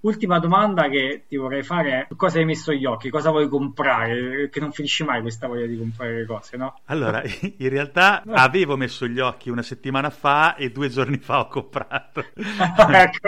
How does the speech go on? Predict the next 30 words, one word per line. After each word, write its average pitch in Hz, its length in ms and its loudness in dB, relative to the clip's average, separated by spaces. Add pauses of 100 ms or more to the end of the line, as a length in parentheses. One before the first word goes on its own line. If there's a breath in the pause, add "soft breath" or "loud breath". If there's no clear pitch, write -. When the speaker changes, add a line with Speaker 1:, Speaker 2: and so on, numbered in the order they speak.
(120)
Speaker 1:
ok. 175 340 -6
Speaker 2:
No, 120 160 6
ho 117 80 6
comprato 147 340 0
un 143 80 -2
altro 151 460 4
all-ra-, 120 320 -4
all-rounder, 107 640 -4
perché 131 300 -2
comunque 165 280 -4
già 139 140 0
avevo 170 200 0
tutti 127 200 -10
quanti 123 280 -2
gli 117 60 -4
accessori, 117 440 -2
perché 107 180 -4
comunque 131 260 -4
non 120 120 0
è 120 60 0
che 117 120 -12
tu 113 100 -18
dici: 113 240 -10
"Compro 120 360 -6
l'all-rounder" 120 520 -2
e 117 60 -10
sei 107 160 -10
già 101 100 -6
a 98 40 -8
posto. 101 480 -14